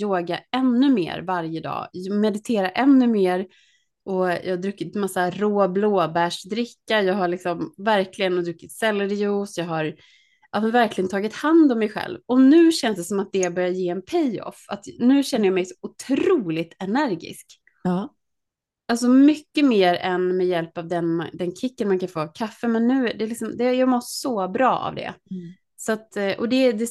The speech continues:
Speaker 1: jag tror inte att det kanske är för alla, liksom, men för mig så har det varit ett, ett otroligt bra.
Speaker 2: Alltså,
Speaker 1: Och
Speaker 2: det är som att din, eh,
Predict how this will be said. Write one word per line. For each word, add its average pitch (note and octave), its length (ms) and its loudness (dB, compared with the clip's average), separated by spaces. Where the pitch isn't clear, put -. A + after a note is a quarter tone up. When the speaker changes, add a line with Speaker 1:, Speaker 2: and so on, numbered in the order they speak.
Speaker 1:
jag B3 220 -2
tror D4 120 0
inte B3+ 140 -2
att - 80 -16
det F3+ 180 -2
kanske F#3 280 -6
är F3+ 60 -6
för F#3 140 -10
alla, A#3 300 0
liksom, G3 240 -4
men G3+ 80 0
för A3+ 140 -2
mig B3 300 2
så - 160 -8
har E3 80 -4
det E3 100 -4
varit D#3+ 340 -6
ett, F3 120 -16
ett - 280 -10
otroligt - 840 -6
bra. F#3 380 -4
Speaker 2:
Alltså, F#3+ 140 -4
Speaker 1:
Och G#3 60 4
Speaker 2:
det A#3+ 60 4
är A#3 60 2
som - 200 -4
att G3 120 -8
din, E3 280 0
eh, D3 200 -2